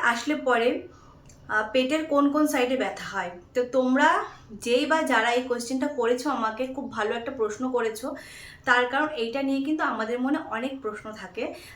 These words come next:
তার কারণ সম-, মানে বডিতে আর কি আমরা কিন্তু সব থেকে নোটিস করি যেটা, সেটা কি হচ্ছে আমাদের পেট। পেটের মধ্যে কিন্তু নানান ধরনের কিন্তু টুকটাক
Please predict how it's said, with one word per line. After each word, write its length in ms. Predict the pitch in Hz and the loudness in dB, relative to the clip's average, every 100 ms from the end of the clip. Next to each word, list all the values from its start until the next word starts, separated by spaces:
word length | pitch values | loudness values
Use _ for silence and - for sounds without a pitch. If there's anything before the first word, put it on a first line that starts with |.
| - | -2
তার 180 | 262 262 262 | 0 2 4
কারণ 340 | 233 208 277 269 - | 4 4 2 -2 -4
সম-, 320 | 226 226 220 226 | -6 -4 -8 -4
মানে 140 | 247 247 | -2 0
বডিতে 400 | 214 208 269 277 277 | 0 2 0 0 0
আর 80 | 233 226 | 0 -4
কি 80 | 285 214 | -6 -2
আমরা 220 | 208 233 254 | -2 -2 -2
কিন্তু 140 | 262 285 - | -2 -4 -2
সব 160 | 214 208 - | -2 -2 -6
থেকে 140 | 294 294 | -6 -2
নোটিস 320 | 254 - 254 - | -2 -2 -4 -2
করি 240 | 220 247 240 | -2 0 -2
যেটা, 320 | 208 240 254 - - | -2 -2 -4 -8 -16
সেটা 240 | - 254 262 269 | -6 -2 -2 -4
কি 100 | 294 302 330 320 | -2 -2 -2 -4
হচ্ছে 200 | - 339 | -4 -2
আমাদের 240 | 285 285 302 302 | 0 0 -2 -4
পেট। 180 | 247 - - - - - - | -6 -8 -12 -20 -20 -14 -6
পেটের 260 | 277 311 311 | -2 2 2
মধ্যে 180 | 311 320 | 2 0
কিন্তু 140 | 330 339 | 0 2
নানান 260 | 240 214 254 262 | 2 2 2 2
ধরনের 360 | 240 240 254 262 262 | 2 2 4 2 0
কিন্তু 200 | 254 311 349 349 | -2 -2 -8 -8
টুকটাক 460 | 277 269 - 285 | -8 -8 -4 -4